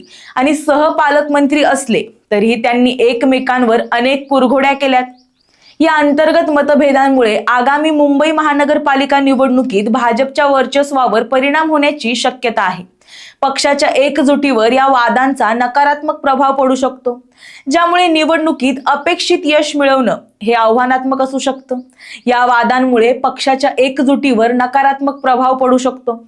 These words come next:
ज्यामुळे कार्यकर्त्यांचं मनोबल कमी होऊ शकतं. मंगल प्रभात लोढा यांनी सार्वजनिक व्यासपीठांचा वापर करून त्यांना बाजूला करण्याच्या अंतर्गत प्रक्रियेवर टीका केलीये.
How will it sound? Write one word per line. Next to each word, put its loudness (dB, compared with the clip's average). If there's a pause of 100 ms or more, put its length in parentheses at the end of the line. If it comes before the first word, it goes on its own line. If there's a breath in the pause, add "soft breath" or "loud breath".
(180)
ज्यामुळे 0
कार्यकर्त्यांचं 0
मनोबल 0
कमी 0
होऊ 2
शकतं. -6 (640 loud breath)
मंगल 0
प्रभात 0 (100)
लोढा 2
यांनी 0
सार्वजनिक -2
व्यासपीठांचा 0
वापर 0
करून 2
त्यांना 0
बाजूला 0
करण्याच्या 0
अंतर्गत 0
प्रक्रियेवर 0
टीका -4
केलीये. -4